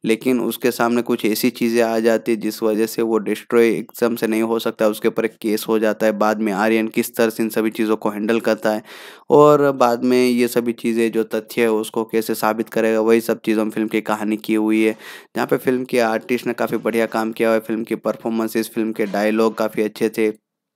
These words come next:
कलर ग्रेडिंग, कलर टोन, वीएफ़एक्स डिसेंट था, एक्टर्स की परफॉर्मेंस, जहाँ पे सत्यदेव ने भी एक शानदार परफॉर्मेंस डिलीवर किया हुआ है, अक्षय कुमार as usual अपना काम निभाते हुए नजर आते हैं, सभी ने अपना काम बखूबी निभाया होता। टेक्निकल मामले में फिल्म अच्छी नज़र आ रही थी,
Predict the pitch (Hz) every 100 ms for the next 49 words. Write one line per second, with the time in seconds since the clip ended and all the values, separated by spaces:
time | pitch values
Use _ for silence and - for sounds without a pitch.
0 | _ _ _ - 113 117 110 107 113 107
1 | 110 110 110 110 107 104 110 113 110 110
2 | 107 107 113 110 110 107 - - - -
3 | 117 - 117 110 123 - 110 - 117 113
4 | 110 107 104 110 110 110 110 110 110 107
5 | 110 107 110 107 113 110 110 117 113 110
6 | 110 110 113 - 110 107 110 - 110 117
7 | 110 107 113 113 107 113 107 110 107 110
8 | 110 107 113 110 107 107 107 110 107 107
9 | 110 107 117 117 110 104 113 - 107 104
10 | - 107 104 101 107 110 107 110 107 107
11 | 113 117 113 110 110 113 107 - 107 101
12 | - 110 110 110 107 107 107 107 110